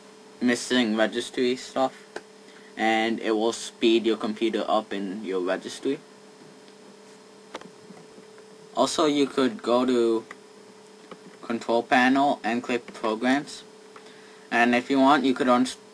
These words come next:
uninstall all the programs that you don't need.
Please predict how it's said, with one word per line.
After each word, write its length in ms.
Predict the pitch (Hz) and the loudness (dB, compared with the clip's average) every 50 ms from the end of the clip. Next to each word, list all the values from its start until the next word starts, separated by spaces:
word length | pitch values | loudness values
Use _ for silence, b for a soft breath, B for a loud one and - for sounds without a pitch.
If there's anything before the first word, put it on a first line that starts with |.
| - - | -8 -4
uninstall 460 | 120 120 123 131 127 131 127 - - | 0 2 4 4 4 2 0 0 2
all 480 | 113 113 117 117 110 85 98 107 113 | 6 6 6 6 6 6 6 6 4
the 100 | 117 120 | 4 0
programs 460 | 117 - 127 120 117 117 113 117 127 - | -2 0 0 0 2 2 0 0 0 0
that 160 | 123 110 92 | 2 2 2
you 80 | 92 107 | 2 2
don't 240 | 104 110 113 98 71 | 2 2 0 0 0
need. 320 | 98 107 110 123 139 | -2 0 0 0 0